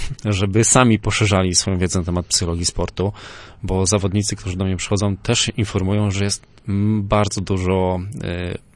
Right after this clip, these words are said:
zastanawiam się teraz, jak to ubrać, zaniedbań albo obszarów do rozwoju,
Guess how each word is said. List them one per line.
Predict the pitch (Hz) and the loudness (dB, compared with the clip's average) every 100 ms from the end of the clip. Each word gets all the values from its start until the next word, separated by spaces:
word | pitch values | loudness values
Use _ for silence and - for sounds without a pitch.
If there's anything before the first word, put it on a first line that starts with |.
| - - _ _ - - | -20 -20 _ _ -20 -10
zastanawiam | - - 101 | -4 0 0
się | - | 0
teraz, | - 98 - | 0 0 0
jak | - | 0
to | 110 | 0
ubrać, | 98 92 - - - | 2 -2 -4 -12 -4
zaniedbań | - 98 113 123 120 120 147 143 | 0 2 2 2 0 2 2 4
albo | 113 104 | 2 4
obszarów | 110 - 123 113 | 4 8 8 8
do | 117 | 6
rozwoju, | 117 123 123 147 | 6 8 10 8